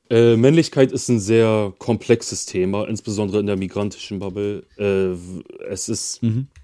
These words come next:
Speaker 1: da muss ich jetzt nachdenken, wie ich das verpacke. Männlichkeit ist bei mir ein Thema, aber ich stolziere nicht durch die Welt mit dem Anspruch, Tassim, reproduziere das äußerst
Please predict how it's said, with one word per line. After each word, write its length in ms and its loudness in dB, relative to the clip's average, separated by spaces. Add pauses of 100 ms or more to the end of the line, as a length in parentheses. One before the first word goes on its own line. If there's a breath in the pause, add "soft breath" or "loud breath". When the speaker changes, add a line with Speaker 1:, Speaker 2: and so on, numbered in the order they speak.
(280 soft breath)
Speaker 1:
da 80 -16
muss 200 -12
ich 80 -20
jetzt 200 -16
nachdenken, 540 -14
wie 60 -14
ich 80 -18
das 240 -20
verpacke. 540 -20 (220 soft breath)
Männlichkeit 460 0
ist 180 -10
bei 120 -2
mir 160 -2
ein 80 -8
Thema, 480 -6 (280 soft breath)
aber 240 0
ich 320 -6
stolziere 640 0
nicht 400 -4
durch 180 0
die 180 -6
Welt 260 -2
mit 160 -10
dem 200 -6
Anspruch, 440 -6 (520 soft breath)
Tassim, 420 -2
reproduziere 800 -4
das 220 -8
äußerst 600 -4